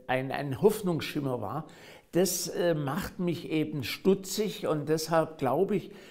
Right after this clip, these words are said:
müssen wir, aber auch Macron, alles tun, damit der deutsch-französische Motor in Europa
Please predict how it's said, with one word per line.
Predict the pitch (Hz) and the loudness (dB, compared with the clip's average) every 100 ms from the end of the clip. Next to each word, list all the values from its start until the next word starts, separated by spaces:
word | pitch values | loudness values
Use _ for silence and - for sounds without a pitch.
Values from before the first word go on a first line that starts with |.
| - | -10
müssen | 151 147 - 151 139 | -2 0 0 -2 0
wir, | 175 214 | 0 2
aber | 196 143 - - | 2 0 -2 0
auch | 135 | 0
Macron, | 139 135 123 - 135 165 196 196 - - - | 0 -2 -4 -2 2 6 6 4 -4 -10 6
alles | 156 233 220 - | 10 10 8 4
tun, | - 190 175 220 220 - - - | -2 2 2 2 0 -4 -18 -6
damit | - 135 156 151 | 0 2 2 6
der | 139 139 | 8 8
deutsch-französische | 139 156 175 - - 147 139 165 165 165 | 10 12 12 6 -2 -2 0 2 4 4
Motor | 151 185 214 165 143 | 10 10 12 10 8
in | 127 151 | 8 6
Europa | 131 131 175 190 151 120 | 8 8 8 8 4 4